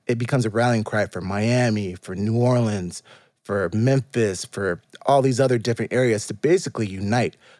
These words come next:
So in the years after that, you see Cash Money come through in New Orleans, and you see all these crews coming through in Memphis, and you just see the whole South start rallying and supporting each other, and the South started buying albums in numbers,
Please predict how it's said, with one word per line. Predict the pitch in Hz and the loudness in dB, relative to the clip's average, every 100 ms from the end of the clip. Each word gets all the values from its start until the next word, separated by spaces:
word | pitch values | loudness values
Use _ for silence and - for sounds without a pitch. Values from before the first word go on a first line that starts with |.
| - | -8
So | - | -2
in | 120 | 2
the | 123 | 4
years | 131 110 | 4 4
after | 139 165 127 | 2 2 0
that, | 117 113 107 | 2 2 2
you | 110 | -4
see | 104 - 110 107 - _ - | -4 -2 -2 -2 -4 _ -10
Cash | - 110 - 113 | -4 -2 -2 0
Money | 113 113 104 | 2 2 0
come | - 107 98 | -2 -4 -4
through | - 117 107 | -2 -2 0
in | 101 101 104 | -2 -4 -4
New | 117 117 | -2 0
Orleans, | 113 113 107 98 87 | 2 2 0 -2 -2
and | 101 | -2
you | 107 | -2
see | 104 - 110 101 - - | -2 -2 -2 -2 -6 0
all | 127 123 | 2 4
these | 123 110 | 2 -2
crews | - 131 117 | -2 0 0
coming | - 113 107 - | 0 -2 -2 -2
through | 117 | -2
in | 107 104 | 0 2
Memphis, | 123 127 - 120 107 90 - - - | 2 2 0 0 0 -2 -14 -20 -4
and | 131 | 0
you | 139 | 2
just | 123 - | 0 0
see | |
the | 127 113 | 0 0
whole | - 135 | 2 2
South | 113 - 147 139 - _ | 2 0 2 2 -2 _
start | - 135 113 - | -4 -2 -2 0
rallying | 127 123 120 113 - | 2 4 2 0 -2
and | 104 | -6
supporting | 123 - 180 175 | -8 0 2 4
each | 123 - | 2 0
other, | 113 107 - _ | -2 0 -4 _
and | 101 | -4
the | 95 | -4
South | - 180 190 - | 0 2 2 0
started | - 131 101 | -2 -2 -2
buying | 107 107 - | -4 -2 -2
albums | 107 95 90 | -2 -4 -8
in | 69 92 | -6 0
numbers, | 151 175 76 - | 0 0 -2 -10